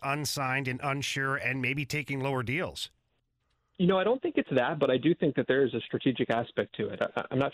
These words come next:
Speaker 2: sure that the deal that, like, Nelson Cruz would take is gonna make a big difference either way, whether he has, you know, two leagues to talk to or one. But what I think the strategic aspect of it is,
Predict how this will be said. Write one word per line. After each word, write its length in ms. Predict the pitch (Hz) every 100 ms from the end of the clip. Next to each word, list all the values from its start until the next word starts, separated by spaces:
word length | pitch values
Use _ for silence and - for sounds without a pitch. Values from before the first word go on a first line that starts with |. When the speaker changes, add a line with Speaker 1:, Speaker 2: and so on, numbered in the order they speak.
| -
Speaker 2:
sure 200 | 135 123
that 160 | 131 117
the 60 | 120
deal 340 | 120 120 117
that, 160 | 120 117
like, 180 | 113
Nelson 300 | 123 117 120
Cruz 240 | - 123 113
would 140 | 110
take 260 | - 113 113
is 80 | 107
gonna 220 | 117 110 -
make 240 | 123 120
a 60 | 120
big 180 | 117 117
difference 320 | 120 - 117 123
either 180 | 113
way, 200 | 113 117
whether 260 | 113 113 110
he 80 | 113
has, 120 | 110 - -
you 120 | 120
know, 160 | 107 -
two 160 | 139
leagues 200 | 120 113
to 100 | -
talk 240 | 113 113 -
to 120 | 120
or 100 | 104
one. 280 | 110 131 113
But 180 | 117 - - - - _
what 160 | 143 131
I 100 | 160
think 240 | - 160
the 80 | 135
strategic 500 | - 123 139 120 123
aspect 460 | 120 117 - 117 120
of 100 | 110
it 80 | 107
is, 220 | 107